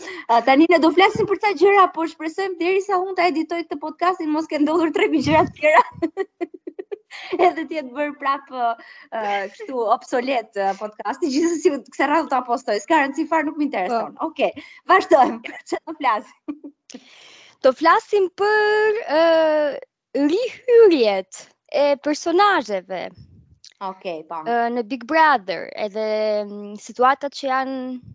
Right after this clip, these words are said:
Speaker 2: që u krijuan, edhe si është gjendja në këto momente që ne po flasim.
Speaker 1: Po, <laughs> si është gjendja në këto momente? Një kush u fut njerë? U fut, ë, Ronaldo, u fut Efi,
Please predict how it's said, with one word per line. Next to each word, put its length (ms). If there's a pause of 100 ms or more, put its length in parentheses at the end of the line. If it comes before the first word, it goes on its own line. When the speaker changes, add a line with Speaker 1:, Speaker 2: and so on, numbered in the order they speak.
(220)
Speaker 2:
që 140
u 80
krijuan, 840
edhe 180
si 220
është 220
gjendja 280
në 220 (120)
këto 220
momente 480
që 220
ne 180
po 140
flasim. 800 (960)
Speaker 1:
Po, 160 (240)
<laughs> 180
si 300
është 160
gjendja 320
në 100
këto 160
momente? 320 (280)
Një 260
kush 200
u 60
fut 240
njerë? 220
U 20
fut, 260
ë, 200
Ronaldo, 500 (500)
u 60
fut 260
Efi, 360